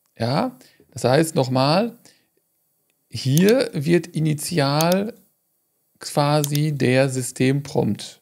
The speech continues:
Na, wo ist er? Da, der Systemprompt reingestopft. Das heißt, du hast erstmal nichts drin in der Variable, dann kommt der Systemprompt rein. Dann holen wir uns diese ganzen quasi letzten Unterhaltungen, äh, raus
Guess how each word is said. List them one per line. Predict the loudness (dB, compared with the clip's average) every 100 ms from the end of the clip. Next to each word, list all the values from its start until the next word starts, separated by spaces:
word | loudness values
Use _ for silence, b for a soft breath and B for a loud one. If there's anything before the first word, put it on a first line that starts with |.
| -8
Na, | -2 0
wo | 0 0
ist | 2
er? | 2 0 B B B -4
Da, | -2 -2 -2
der | 0
Systemprompt | 2 0 0 0 0 -4 -4 -2
reingestopft. | -2 -2 -4 -2 -2 -4
Das | -6 0
heißt, | 0 -2 _ _
du | -8 0
hast | 0 0 -6 -10 -8
erstmal | -6 -2 0
nichts | 0 -2
drin | -4 -4
in | 0
der | 0
Variable, | 0 0 0 0 -2
dann | 0 -2 0
kommt | -4 -4
der |
Systemprompt | -4 -6 -6 -4 -6 -6 -8 -8 -10
rein. | -10 -12 B B B B B
Dann | 0 2 2 0 -2 -6 B B B
holen | 2 4 4
wir | 2
uns | 2 -2 -2
diese | -4 0 2
ganzen | 2 -2 -2 -2 0 -2 -4 -8 -20 _ _ _ _
quasi | 0 0 2 2 0 -2 -6
letzten | 0 0 0 -2 -4
Unterhaltungen, | -2 0 0 0 0 0 0
äh, | 0 0
raus | 0 0 0 0 -4